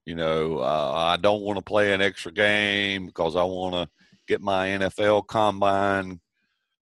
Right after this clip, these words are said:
uh, freak on," or whatever. So,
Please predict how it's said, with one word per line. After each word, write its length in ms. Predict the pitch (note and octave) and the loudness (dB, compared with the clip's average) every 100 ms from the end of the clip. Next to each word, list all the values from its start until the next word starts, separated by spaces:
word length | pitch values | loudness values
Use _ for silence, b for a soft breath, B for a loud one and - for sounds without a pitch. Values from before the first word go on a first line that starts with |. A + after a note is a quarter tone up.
| _ | _
uh, 440 | - F2 F2 E2+ E2 | -4 -2 0 -2 -4
freak 380 | - A2+ A2 | 0 0 2
on," 460 | A2 G#2+ G#2 G#2 G2+ | 2 2 4 2 0
or 60 | F2+ | 0
whatever. 500 | G2+ G2+ G2 F#2+ - _ _ _ _ _ _ _ | 4 4 4 2 -6 _ _ _ _ _ _ _
So, 560 | - B2+ A#2+ A2+ A2 | -4 4 6 6 4